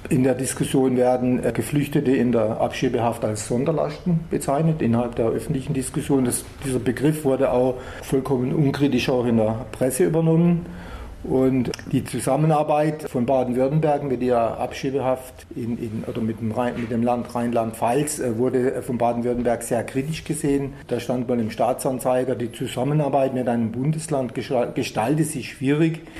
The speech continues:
indem die do-, zuständige Ministerin auf ihrer Homepage gleich im ersten Satz schreibt, dass sie die Abschiebehaft gar nicht möchte. So stand es da. Und, äh, das war dann sozusagen, äh, für diese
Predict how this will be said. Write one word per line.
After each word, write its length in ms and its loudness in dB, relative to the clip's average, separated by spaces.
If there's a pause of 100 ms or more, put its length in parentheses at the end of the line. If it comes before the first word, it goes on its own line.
(300)
indem 540 4
die 180 -2
do-, 160 2
zuständige 640 2
Ministerin 560 2
auf 160 0
ihrer 240 2
Homepage 400 2
gleich 460 0
im 80 0
ersten 360 0
Satz 280 -2
schreibt, 480 -2
dass 260 0
sie 80 -2
die 160 0
Abschiebehaft 640 -2
gar 120 -6
nicht 240 -6
möchte. 300 -8 (960)
So 220 -4
stand 320 -2
es 160 -2
da. 240 0
Und, 360 0
äh, 360 2 (400)
das 160 -10
war 160 0
dann 160 0
sozusagen, 880 -2
äh, 220 -4
für 240 -4
diese 500 -2